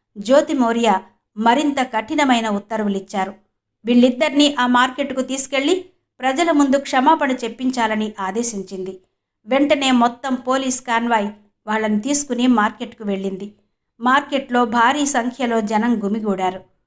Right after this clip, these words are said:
అదే సమయంలో ఆ ముసలావిడ ఆమ్లెట్లను అమ్ముకుంటోంది. జ్యోతి జనం ముందు మాట్లాడుతూ, "గుర్తుంచుకోండి, పేదల హక్కులను లాక్కునే వారి భవితవ్యం ఇలాగే ఉంటుంది" అని మైక్లో చెప్పింది.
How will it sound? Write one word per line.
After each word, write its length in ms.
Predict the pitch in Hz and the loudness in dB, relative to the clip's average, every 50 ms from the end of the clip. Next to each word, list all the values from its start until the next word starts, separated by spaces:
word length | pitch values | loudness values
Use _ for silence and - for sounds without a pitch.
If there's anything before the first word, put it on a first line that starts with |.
| _ _ _ _ - | _ _ _ _ -12
అదే 220 | 208 196 208 277 294 | -8 -2 0 2 2
సమయంలో 640 | 277 285 254 240 240 233 226 233 233 233 202 196 - - _ _ _ _ _ - | 2 2 0 0 0 0 0 0 0 0 0 0 -2 -6 _ _ _ _ _ -4
ఆ 100 | 214 214 | 0 0
ముసలావిడ 600 | 214 214 240 240 - 311 294 262 240 220 220 208 208 214 226 214 - | 2 2 2 2 2 2 4 4 2 2 2 2 4 4 4 2 0
ఆమ్లెట్లను 640 | 202 202 214 247 262 254 240 247 247 226 214 208 196 | 0 0 2 4 4 4 2 0 -2 -2 0 0 2
అమ్ముకుంటోంది. 760 | 196 196 214 214 208 214 196 196 190 185 185 185 196 190 _ _ _ _ _ _ _ _ _ _ - | 0 0 -4 -6 -6 -10 -10 -8 -8 -8 -8 -8 -8 -10 _ _ _ _ _ _ _ _ _ _ -8
జ్యోతి 380 | 214 208 254 285 302 294 294 285 | -2 2 4 6 4 4 2 -2
జనం 360 | 226 220 240 233 262 285 277 | 0 2 2 2 2 2 2
ముందు 220 | 269 254 233 240 233 | 2 2 2 2 2
మాట్లాడుతూ, 720 | 226 220 240 233 - 254 240 233 233 - 240 214 214 208 - - _ _ _ _ _ - 202 | 0 0 0 0 0 -2 -2 -2 -2 -4 -4 -4 -4 -4 -6 -12 _ _ _ _ _ -10 -4
"గుర్తుంచుకోండి, 840 | 202 269 285 285 - 330 302 285 - 262 240 214 196 190 196 196 - _ _ _ _ _ _ _ _ _ - | 0 0 0 0 0 0 0 0 0 0 0 0 0 0 -2 -4 -6 _ _ _ _ _ _ _ _ _ -4
పేదల 340 | 254 254 269 262 294 285 277 | 0 0 2 2 2 2 2
హక్కులను 520 | 254 262 254 247 - 302 285 285 262 262 247 | 2 0 0 -2 0 0 0 0 2 2 4
లాక్కునే 480 | 240 226 240 262 - - 285 277 262 | 4 2 2 0 -4 -6 -2 0 2
వారి 260 | 254 247 240 233 233 | 4 4 2 2 2
భవితవ్యం 800 | 220 220 240 240 269 285 285 269 247 233 247 254 277 277 - - 240 | -2 -2 -2 0 0 0 -2 -2 0 2 2 2 2 2 -2 -4 -2
ఇలాగే 380 | 240 254 277 294 285 294 285 | 2 4 4 4 4 4 4
ఉంటుంది" 560 | 262 240 226 214 214 214 202 190 185 185 - - _ _ _ _ _ _ _ _ _ - | 4 4 2 0 -2 -2 -2 0 -2 -4 -6 -10 _ _ _ _ _ _ _ _ _ -10
అని 220 | 220 220 220 240 247 | -6 -2 2 2 4
మైక్లో 480 | 247 214 196 202 226 220 - 254 240 | 4 4 4 2 0 -2 -4 -2 -4
చెప్పింది. 560 | 226 214 - 196 - - 196 185 180 185 - | -2 -2 -4 -8 -8 -8 -10 -8 -8 -8 -10